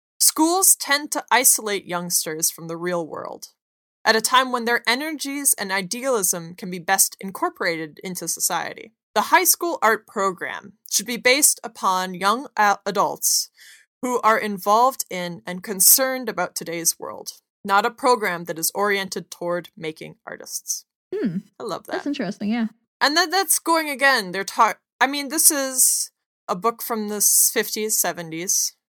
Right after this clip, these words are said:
Speaker 1: and they're talking about what they've seen in art classrooms in the high school level,
Speaker 2: Mm-hmm.
Speaker 1: and that there's censorship involved in what teenagers are allowed to be taught.
Speaker 2: Right.
Speaker 1: So one final section in which we're talking about the development of children is I found this article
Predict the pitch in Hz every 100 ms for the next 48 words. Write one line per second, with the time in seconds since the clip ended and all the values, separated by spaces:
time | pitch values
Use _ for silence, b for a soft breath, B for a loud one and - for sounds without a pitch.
0 | _ - 214 214 240 240 226 208 202 196
1 | 180 - 302 277 240 214 202 196 - 220
2 | 226 - 185 - 175 185 254 262 - 175
3 | 156 160 147 151 233 214 180 196 - _
4 | _ _ _ 226 240 233 262 - 320 339
5 | - 240 - 180 - 175 185 180 175 175
6 | 175 190 - _ - 226 214 190 190 185
7 | 180 175 175 - 175 170 170 170 156 143
8 | - 196 180 233 226 156 - _ _ _
9 | - 339 311 349 359 - 311 320 330 330
10 | 294 302 - 320 285 254 247 269 247 226
11 | 240 233 233 220 226 226 196 196 196 175
12 | 202 202 185 - 180 175 214 208 190 180
13 | 180 240 226 220 - 208 220 - 349 359